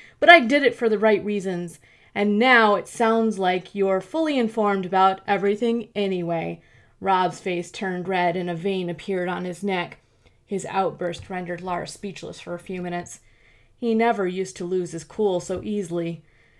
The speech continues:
In the silence, the gentle music playing in the background reminded Lara of her surroundings.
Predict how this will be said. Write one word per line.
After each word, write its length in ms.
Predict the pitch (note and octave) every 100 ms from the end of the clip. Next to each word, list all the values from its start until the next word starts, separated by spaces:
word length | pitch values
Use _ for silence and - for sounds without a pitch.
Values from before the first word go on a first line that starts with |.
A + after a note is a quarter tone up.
| _
In 120 | G#3 G#3
the 80 |
silence, 600 | G3 A#3 A3 A3 F3+ E3
the 100 | -
gentle 360 | E3 G3 F#3 F#3
music 440 | F3+ F#3+ F3 -
playing 380 | - G#3+ G3+ F#3+
in 80 | F3
the 80 | E3+
background 560 | F#3+ F#3 - F3+ E3+
reminded 400 | F3 F3+ F#3+ F#3
Lara 320 | F3 F3 F3+ E3+
of 100 | E3+
her 80 |
surroundings. 680 | E3+ F3+ F3+ F3 F3 E3 E3